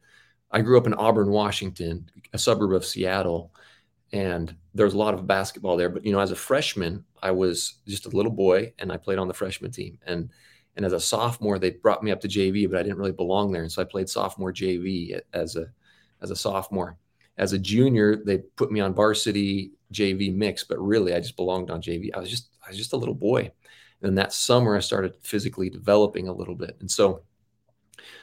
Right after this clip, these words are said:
that was, that actually was a tremendous blessing for me. Here's something that's also important to this story.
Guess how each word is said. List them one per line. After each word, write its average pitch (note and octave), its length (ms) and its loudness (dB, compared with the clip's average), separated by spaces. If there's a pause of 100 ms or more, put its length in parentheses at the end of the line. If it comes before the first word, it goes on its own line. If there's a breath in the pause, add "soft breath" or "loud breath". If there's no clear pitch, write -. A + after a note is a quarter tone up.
(120 loud breath)
that C3+ 180 6
was, C#3+ 200 8
that C#3 180 6
actually C#3+ 220 0
was A2+ 140 4
a G#2 40 6
tremendous G#2+ 400 0
blessing G#2+ 380 0
for G2+ 260 -2
me. F#2+ 140 -4 (520 soft breath)
Here's D#3 140 4
something D3+ 200 2
that's G#2 100 0
also A#2 240 0
important G2+ 400 0
to F#2 40 -8
this F2+ 160 -6
story. G2+ 540 0